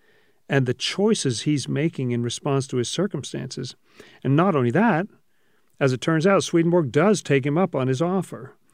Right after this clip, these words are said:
After he finishes publishing True Christianity, instead of going back to Sweden, he travels to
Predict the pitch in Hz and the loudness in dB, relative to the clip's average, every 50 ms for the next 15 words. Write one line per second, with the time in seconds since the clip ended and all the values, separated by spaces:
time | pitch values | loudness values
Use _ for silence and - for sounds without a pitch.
0 | - _ _ _ _ _ _ 143 135 147 151 - 175 165 151 165 143 - - 165 | -20 _ _ _ _ _ _ 0 0 0 0 2 0 2 2 2 0 0 0 0
1 | 175 185 - - 147 - - - 160 139 135 127 - 135 120 - - 139 123 - | 0 0 -2 -2 -6 -6 -4 -4 -2 -2 -2 -2 -2 -4 -6 -4 -4 -6 -4 -4
2 | 120 - - 123 117 120 151 202 240 226 196 151 147 143 156 165 - _ _ _ | -8 -8 -4 -4 -2 0 0 2 4 4 2 2 2 0 -2 -4 -6 _ _ _
3 | _ _ _ _ _ _ _ - 139 131 - - - - 139 143 156 180 151 160 | _ _ _ _ _ _ _ 0 0 0 0 -2 -2 2 2 4 4 2 2 2
4 | 156 151 151 151 135 123 127 135 143 131 - 139 - - - 139 135 139 135 120 | 2 2 2 2 0 0 0 -2 -2 -2 -4 -6 -6 -4 -4 -4 -2 -2 -2 -2
5 | 110 107 107 - _ _ _ _ _ _ _ - - 123 - - - 147 139 139 | -4 -4 -6 -10 _ _ _ _ _ _ _ -6 -6 -6 -4 -2 0 2 2 2
6 | 151 147 175 180 175 165 - - - 139 131 | 2 0 0 -4 -4 -4 -6 -4 -4 -4 -4